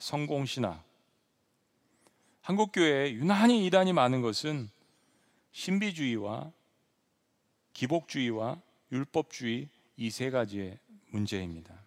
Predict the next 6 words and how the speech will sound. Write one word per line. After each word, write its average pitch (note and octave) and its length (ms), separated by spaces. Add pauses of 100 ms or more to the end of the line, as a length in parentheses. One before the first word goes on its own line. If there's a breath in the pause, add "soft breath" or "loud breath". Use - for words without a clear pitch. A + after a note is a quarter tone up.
(2250 soft breath)
여러분, C#3+ 320
시대가 D#3+ 380
참 E3+ 340
악하고 C3+ 640 (340)
빠르게 D#3 340
갑니다. G2 560